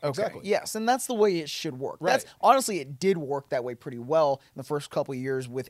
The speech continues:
Speaker 1: Aaron Donald and Robert Quinn.
Speaker 2: No doubt, at least for one side.
Speaker 1: Yes.
Speaker 2: Yeah. Uh, there should be, if you're getting edge or pressure off the edge, there should be nowhere for that quarterback to go but up the middle.
Speaker 1: Mm-hmm.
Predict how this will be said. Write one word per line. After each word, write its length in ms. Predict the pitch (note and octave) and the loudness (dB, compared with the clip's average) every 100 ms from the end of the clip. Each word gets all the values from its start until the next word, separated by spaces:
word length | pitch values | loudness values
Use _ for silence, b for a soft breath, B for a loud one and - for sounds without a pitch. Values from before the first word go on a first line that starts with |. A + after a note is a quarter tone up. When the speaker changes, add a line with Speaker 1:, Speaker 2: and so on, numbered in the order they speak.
| - | -6
Speaker 1:
Aaron 240 | D#3 D3 | -4 -2
Donald 320 | C#3+ C3 B2 | -2 -4 -6
and 160 | A#2 A#2 | -10 -6
Robert 300 | A2+ A2 - | -4 -4 -8
Quinn. 400 | - A#3+ G2+ G2 _ _ _ _ _ _ _ _ | -2 -2 -2 -8 _ _ _ _ _ _ _ _
Speaker 2:
No 220 | E3 G#3+ | 0 4
doubt, 260 | A3 G#3 - | 4 4 2
at 120 | D3 | -4
least 180 | F3+ - | -4 -4
for 140 | D#3 | -4
one 240 | D3+ D3 C3 | -2 -2 -4
side. 320 | D3 A#2 E2+ | -8 -8 -12
Speaker 1:
Yes. 360 | E3 F#3 - - | -2 0 0 -2
Speaker 2:
Yeah. 280 | E3+ D3 D#2+ _ | 0 0 -4 _
Uh, 140 | E3 D#3 | 0 0
there 200 | D3 F3+ | 2 0
should 260 | F3 A#3 F3+ | 0 -6 -6
be, 140 | F#3+ | -6
if 100 | D3 | -6
you're 100 | D3+ | -6
getting 260 | G#3+ A3 E3+ | -4 -4 -2
edge 440 | C#3+ D#3+ D#3+ - - | -2 -2 -2 -8 -6
or 260 | C3 A#2+ | -6 -6
pressure 380 | A2+ E3+ E3 D#3 | -8 -8 -6 -8
off 240 | C#3 D3 C#3+ | -2 -4 -4
the 160 | C3 | -8
edge, 300 | C3+ A#2 A2 | -6 -8 -8
there 100 | C3+ | -8
should 240 | B2+ E3+ D3+ | -8 -10 -8
be 140 | D3 | -8
nowhere 320 | C3 D3+ D3+ | -6 -4 -6
for 80 | C#3+ | -6
that 140 | C3+ C#3 | -10 -8
quarterback 380 | C#3+ C3 C3 | -10 -8 -10
to 80 | A#2+ | -10
go 160 | A#2+ A#2 | -8 -6
but 160 | A#2+ | -4
up 140 | A#2+ - | -6 -8
the 60 | |
middle. 240 | G#2+ F#2+ - D3+ | -12 -14 -14 -8
Speaker 1:
Mm-hmm. 280 | D#3+ A3+ | -4 -4